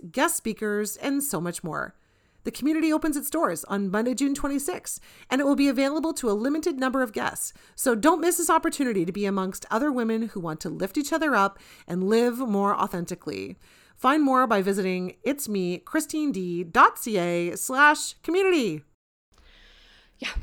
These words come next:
Speaker 2: it really is. It's completely game-changing, and I don't think that I ever, like, I ever saw myself being a confident person.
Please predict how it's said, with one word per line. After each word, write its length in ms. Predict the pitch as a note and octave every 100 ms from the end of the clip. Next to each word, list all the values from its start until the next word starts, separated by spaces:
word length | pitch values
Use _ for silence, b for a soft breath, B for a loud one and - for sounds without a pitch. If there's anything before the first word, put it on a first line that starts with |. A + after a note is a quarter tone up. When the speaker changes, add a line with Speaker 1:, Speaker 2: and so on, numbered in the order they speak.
| -
Speaker 2:
it 140 | C#4+
really 220 | C4+ C4 A#3+
is. 340 | A3+ A#3 F#3
It's 400 | F#3+ G#3 - -
completely 320 | C4 D#4 F4
game-changing, 840 | G#3 E3+ F3 F#3+ F#3 F#3+ F#3+ F#3 -
and 480 | E3 E3 E3+ E3+ - _ _ _ _ _ _ _ _ _ -
I 180 | F#3+ A3
don't 240 | B3+ C4
think 160 | B3 A#3+
that 100 | G#3+
I 60 | G#3
ever, 380 | G#3 G#3 G#3 -
like, 140 | G3+
I 60 | G3
ever 140 | A#3
saw 200 | A3+ D#3+
myself 480 | E3 F#3 F#3+ E3 E3+ _ _ _ _
being 160 | F3+
a 60 | E3+
confident 420 | - D#3+ E3 -
person. 420 | E3+ - - A3